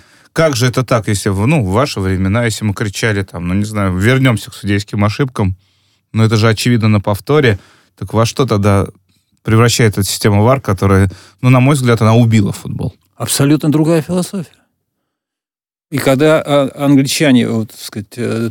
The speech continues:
Speaker 2: тоже рассказывали, закончился первый тайм, они спускаются, ну, естественно, вы заплатили деньги, вы платите за зрелище. Спускайтесь в буфет, там, пивка попить, чайку попить. И пока команды идут в раздевалку, Варовец говорит: «Слышь,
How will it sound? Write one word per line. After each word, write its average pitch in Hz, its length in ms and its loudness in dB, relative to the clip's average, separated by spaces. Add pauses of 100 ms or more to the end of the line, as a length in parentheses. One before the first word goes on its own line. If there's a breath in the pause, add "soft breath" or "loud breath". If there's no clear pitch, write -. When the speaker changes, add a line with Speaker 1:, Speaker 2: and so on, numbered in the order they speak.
Speaker 2:
тоже 110 300 -6
рассказывали, 107 640 -4
закончился 139 560 0
первый 151 320 2
тайм, 190 280 0
они 120 140 4
спускаются, 120 600 -4
ну, 156 220 0
естественно, 127 680 -2
вы 160 140 0
заплатили 127 500 0
деньги, 101 540 0
вы 123 160 -2
платите 147 420 -4
за 110 420 0
зрелище. 107 680 0 (280 soft breath)
Спускайтесь 165 540 0
в 113 60 2
буфет, 143 320 0
там, 107 180 -2
пивка 170 320 -2
попить, 127 320 -4
чайку 156 420 -2
попить. 131 420 -4 (1120)
И 151 60 -6
пока 165 380 2
команды 147 460 4
идут 131 240 2
в 127 40 0
раздевалку, 135 680 2 (100)
Варовец 139 520 2
говорит: 127 160 -4
«Слышь, - 380 0